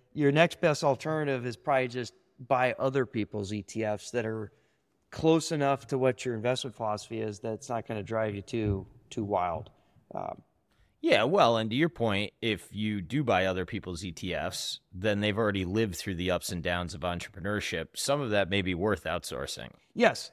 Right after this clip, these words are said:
Speaker 1: exactly. Um,
Speaker 2: <laughs> Right? Like, it's not all, it's easy to look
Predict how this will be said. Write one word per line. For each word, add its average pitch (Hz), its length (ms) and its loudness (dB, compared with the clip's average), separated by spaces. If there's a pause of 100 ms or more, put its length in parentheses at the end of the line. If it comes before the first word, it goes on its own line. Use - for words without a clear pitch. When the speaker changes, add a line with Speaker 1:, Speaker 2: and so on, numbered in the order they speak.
Speaker 1:
exactly. 151 640 2 (360)
Um, 131 460 4 (100)
Speaker 2:
<laughs> - 120 -8
Right? 135 160 2 (120)
Like, - 260 -2 (340)
it's 165 200 2
not 180 200 10
all, 151 280 12 (260)
it's 156 220 2
easy 185 320 4
to 143 80 4
look 131 400 4